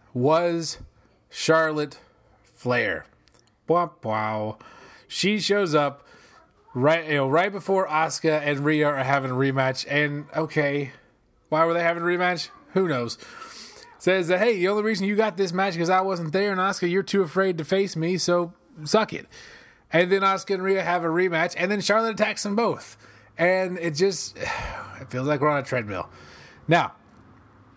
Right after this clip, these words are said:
I think Charlotte's a great professional wrestler, but I want new story. We were exactly where we were a year ago with heading towards a triple threat at a show right after Mania for the women's title. Two of the combatants are Rhea and Charlotte.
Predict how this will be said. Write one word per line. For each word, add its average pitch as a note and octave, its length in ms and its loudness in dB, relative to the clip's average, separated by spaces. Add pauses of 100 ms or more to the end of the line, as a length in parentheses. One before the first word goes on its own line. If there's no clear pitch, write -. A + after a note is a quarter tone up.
(120)
I A2+ 60 -4
think C3 160 0
Charlotte's C#3+ 300 2
a - 20 -12
great D3+ 180 2
professional D#3 400 -2
wrestler, C#3 380 -2 (460)
but C#3+ 120 4
I D#3+ 80 6
want F3+ 300 -2
new F3 140 -2
story. F#3 260 -2
We G3 160 2
were F#3+ 180 0
exactly E3 540 0
where F#3+ 160 2
we G#3 100 0
were C3+ 380 0 (460)
a D3 420 0 (380)
year C3+ 460 0
ago F2+ 400 -4 (360)
with B2+ 340 0
heading E3+ 380 0
towards D3 460 0 (400)
a B2+ 220 0
triple G3 380 0
threat B2+ 340 -2
at C3 160 -2
a C3 80 0
show D#3 260 2
right C#3+ 200 2
after E3 240 -4
Mania C#3+ 440 0
for C3 240 -2
the A#2 80 -4
women's D#3+ 380 -2
title. D3 480 0 (140)
Two F3+ 240 2
of F3 40 -4
the F3+ 80 -2
combatants D3+ 500 0
are C3+ 200 0
Rhea D3 380 0
and C3 240 -4
Charlotte. G#2+ 500 -2